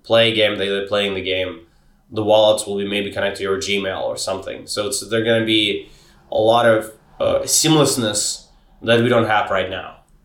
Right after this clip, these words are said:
Right now, if you're trying to use DeFi, you gotta use MetaMask. MetaMask is not that easy to set up,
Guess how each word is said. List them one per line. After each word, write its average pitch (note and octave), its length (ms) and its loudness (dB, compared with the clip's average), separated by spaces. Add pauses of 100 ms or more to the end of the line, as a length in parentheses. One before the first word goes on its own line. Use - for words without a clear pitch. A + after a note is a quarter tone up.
(120)
Right A2 180 2
now, B2+ 200 4
if C3+ 80 -6
you're A2+ 80 -6
trying C3 200 2
to A#2 60 2
use A2 140 0
DeFi, G#2+ 520 2
you G2 80 -6
gotta G#2 200 2
use G#2 400 -6 (200)
MetaMask. A2 520 0
MetaMask A#2 420 0
is G#2 100 -8
not G#2+ 160 0
that G#2+ 120 0
easy G2+ 220 -6
to F2+ 60 -12
set G#2+ 200 0
up, B2+ 380 2